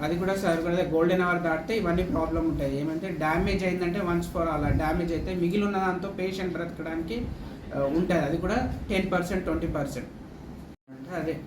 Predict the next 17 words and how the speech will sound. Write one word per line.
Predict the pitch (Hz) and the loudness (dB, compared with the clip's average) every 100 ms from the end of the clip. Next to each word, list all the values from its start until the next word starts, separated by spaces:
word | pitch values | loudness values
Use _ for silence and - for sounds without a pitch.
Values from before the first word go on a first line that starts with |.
| - | -6
వన్ | 143 160 | -2 0
అవర్లో | 180 185 175 170 | 4 4 4 0
వస్తే | 147 - 185 | 0 -4 -6
బెస్ట్. | 147 143 143 - 156 214 - - - - | -4 -4 -6 -8 -10 -10 -14 -16 -16 -10
వన్ | 135 143 170 | -4 0 4
అవర్ | 175 170 170 165 160 - | 4 4 2 0 -2 -4
మీకు | 156 - 151 | -6 -4 -6
ఛా-, | 147 156 139 135 143 156 | -4 -6 -6 -6 -6 -4
ఛాతీ | 147 175 | -4 0
నొప్పి | 170 165 170 165 | 0 0 0 0
అట్లా | 156 160 151 | 0 -2 0
ఏమన్నా | 147 143 143 | 2 2 2
ఉంటే | 143 160 214 - - | 2 0 -4 -6 -4
డైరెక్ట్ | 151 170 170 185 | -2 0 0 0
అంటే | 165 156 180 208 - - | 0 0 -2 -6 -8 -8
కార్డియాలజిస్ట్ | 156 156 170 170 170 165 | -4 0 2 2 0 -2
ఉన్న | 160 160 | -4 -2